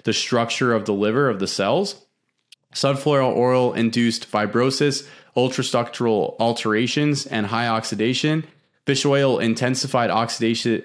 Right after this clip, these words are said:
oxidation associated with age, lowered electron transport chain activity, and enhanced, enhanced the relative telomere length.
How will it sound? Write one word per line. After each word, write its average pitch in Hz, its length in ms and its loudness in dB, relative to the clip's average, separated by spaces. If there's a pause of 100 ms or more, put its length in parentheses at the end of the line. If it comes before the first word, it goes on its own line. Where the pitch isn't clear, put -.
oxidation 120 640 0
associated 113 640 0
with 101 140 0
age, 139 420 -2 (340)
lowered 135 300 4
electron 120 440 0
transport 117 540 0
chain 113 200 0
activity, 117 560 0
and 113 160 0
enhanced, 117 640 -4 (420)
enhanced 127 500 -2
the 127 80 0
relative 113 440 0
telomere 120 440 0
length. 151 320 -2